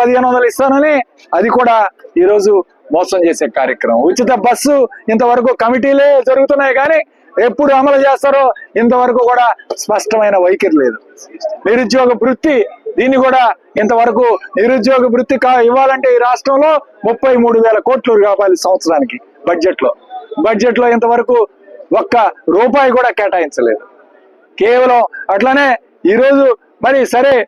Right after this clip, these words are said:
మీరు అమలు చేస్తా ఉన్న క్రిస్మస్ కానుకలు గాని, రంజాన్ కానుకలు గాని, సంక్రాంతి కానుకలు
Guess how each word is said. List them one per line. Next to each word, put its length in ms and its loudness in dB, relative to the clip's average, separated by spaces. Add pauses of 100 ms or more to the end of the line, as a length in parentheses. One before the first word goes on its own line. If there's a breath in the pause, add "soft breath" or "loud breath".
(360)
మీరు 220 0
అమలు 300 2
చేస్తా 260 0 (100)
ఉన్న 120 2 (1200)
క్రిస్మస్ 520 -2 (480)
కానుకలు 460 0
గాని, 200 2 (380)
రంజాన్ 460 2
కానుకలు 420 0
గాని, 200 0 (320)
సంక్రాంతి 480 0
కానుకలు 400 0